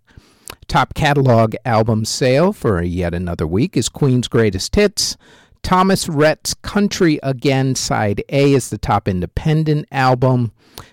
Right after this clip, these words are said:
Top vinyl album is Manchester Orchestra with The Million Masks of God. And the top adult contemporary song for the, what feels like eighty millionth week in a row as well,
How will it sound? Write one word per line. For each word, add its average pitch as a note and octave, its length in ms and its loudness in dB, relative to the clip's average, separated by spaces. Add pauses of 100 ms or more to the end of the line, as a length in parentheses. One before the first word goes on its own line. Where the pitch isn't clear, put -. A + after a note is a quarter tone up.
(100)
Top F2 300 -2
vinyl B2 500 2
album G#2+ 360 2
is F#2+ 160 -4
Manchester F3+ 600 0
Orchestra C3 640 2
with A2+ 200 2
The G2+ 80 0
Million C#3 500 2
Masks B2+ 580 -2 (120)
of G#2+ 240 -4
God. G#2 580 0 (800)
And G#3 260 4
the F#3+ 60 4
top - 360 2
adult B2+ 440 2
contemporary B2+ 840 2
song C3 480 0
for A#2+ 420 2
the, A#2 640 -2 (340)
what G2+ 320 -2
feels F#2 400 -2
like F2 200 -2
eighty F2 300 -8
millionth F2+ 520 -6
week F#2 240 -6
in F2+ 80 -4
a F2 80 -4
row F#2 240 0
as F2 160 -6
well, D3 420 4